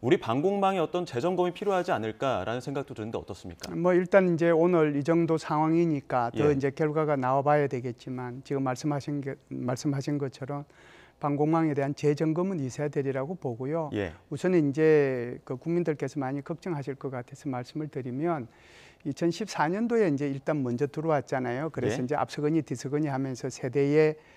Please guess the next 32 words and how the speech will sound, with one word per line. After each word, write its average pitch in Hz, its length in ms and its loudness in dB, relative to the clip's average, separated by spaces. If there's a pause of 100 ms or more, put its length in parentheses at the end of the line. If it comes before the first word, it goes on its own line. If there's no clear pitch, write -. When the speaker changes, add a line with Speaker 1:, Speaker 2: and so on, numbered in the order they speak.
(420)
Speaker 2:
그 - 80 -6
무인기가 131 840 0
발견이 131 460 -2
됐고 117 340 -4
그리고 131 240 -4
이제 147 140 -2
이천십칠 139 540 -6
년도에 123 600 -4 (120)
다시 127 260 -6 (240)
이제 113 240 -8
들어와서 123 500 -4
발견이 131 440 -4
됐는데 120 640 -6 (580)
이천십사 190 540 -2
년도에 233 420 -2
이제 156 340 2
이 156 60 0
문제가 160 400 0
생겼을 151 420 -4
때 123 140 -6
지금과 147 380 -4
같이 120 260 -6
똑같은 165 500 -2
이제 131 140 -2
문제가 123 640 -2
우리 120 220 -8
사회에서 135 500 -4
많이 120 420 -6 (300)
문제가 135 540 0
제기가 127 420 -2
됐었습니다. 123 880 -6
그래서 135 440 -6